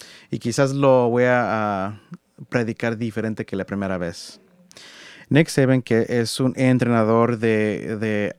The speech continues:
de la, de fútbol americano de la Universidad de Alabama,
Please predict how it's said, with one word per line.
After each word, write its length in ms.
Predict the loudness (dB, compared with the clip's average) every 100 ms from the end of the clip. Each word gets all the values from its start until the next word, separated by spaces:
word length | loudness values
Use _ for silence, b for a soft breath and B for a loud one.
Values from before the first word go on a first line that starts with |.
| _ -20 -20 _ _ _ -20 -16
de 380 | -12 -4 -2 0
la, 400 | -2 0 -2 -4
de 360 | -4 -2 0 -2
fútbol 400 | -4 -4 0 0
americano 920 | 0 0 0 0 -2 -2 -2 -2 -4 -6
de 340 | -8 -4 -2
la 120 | -2 -2
Universidad 580 | -2 -2 -2 -2 0
de 100 | -2
Alabama, 760 | -2 -2 -2 0 -2 0 -4